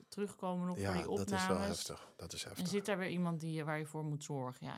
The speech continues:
Speaker 1: dat is
Speaker 2: Ja.
Speaker 1: irritant, toch?
Speaker 2: Ik ben benieuwd hoe ze dit opgelost hebben. Misschien dat ze een weekje wachten, twee weken, zeggen, "Evelien kan het weer."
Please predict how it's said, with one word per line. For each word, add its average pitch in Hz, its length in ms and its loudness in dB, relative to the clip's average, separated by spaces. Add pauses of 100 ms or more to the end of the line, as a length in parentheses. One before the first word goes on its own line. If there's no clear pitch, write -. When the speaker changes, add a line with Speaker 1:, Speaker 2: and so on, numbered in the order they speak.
Speaker 1:
dat - 120 -12
is - 40 -2
Speaker 2:
Ja. 85 340 -2
Speaker 1:
irritant, 143 460 -6
toch? 196 200 -6
Speaker 2:
Ik - 120 -16
ben 117 120 2
benieuwd 127 220 4
hoe 135 100 -2
ze 123 80 0
dit 120 140 2
opgelost 101 460 2
hebben. 82 260 0
Misschien 107 280 4
dat 104 120 4
ze - 60 2
een 104 60 2
weekje 104 280 4
wachten, 101 420 2
twee 104 240 4
weken, 101 300 2
zeggen, 101 360 -4
"Evelien 110 400 0
kan 117 200 4
het 120 100 2
weer." 127 160 2